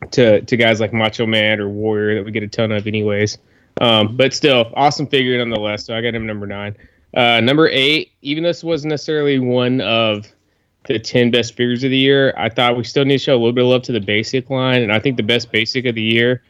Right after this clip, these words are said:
was, uh, Basic one oh one, Sarah Logan.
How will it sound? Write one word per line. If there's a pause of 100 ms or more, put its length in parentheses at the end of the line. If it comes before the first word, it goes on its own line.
(340)
was,
uh,
Basic
one
oh
one,
Sarah
Logan.